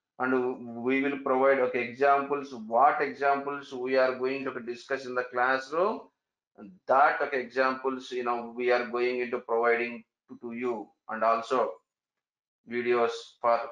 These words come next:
few days how to access your two days we-, weekend classes. These are the highlights we are going into show team. So we have, okay, discussed till now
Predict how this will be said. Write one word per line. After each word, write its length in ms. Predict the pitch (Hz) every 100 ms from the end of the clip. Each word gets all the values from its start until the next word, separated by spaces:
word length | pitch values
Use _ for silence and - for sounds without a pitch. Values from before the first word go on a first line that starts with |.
| -
few 160 | 117
days 240 | 110 117 117 - - -
how 140 | 117 117
to 80 | 117
access 540 | 113 110 120 113 - 104
your 320 | 123 214 - - _ _ _ _ _ 110 - -
two 160 | 120 117
days 200 | 120 117
we-, 180 | 110 110 - 107
weekend 440 | 113 120 113 110
classes. 680 | 107 104 107 107 - - - _ _ _ _ 98
These 280 | 104 131 147
are 200 | 143 127
the 140 | 127 123
highlights 680 | 113 117 113 117 113 -
we 260 | 107 110 110
are 180 | 110 104
going 380 | 113 117 117
into 520 | 113 107 156 233 311 - _ _ -
show 640 | - - - - 123 120
team. 380 | 117 110 110 107 _ _ _
So 420 | - 120 110 -
we 220 | 110 123
have, 200 | 123 127
okay, 220 | 127 120 107
discussed 440 | 120 - 143 135 127
till 100 | 131
now 480 | 123 120 120 117 117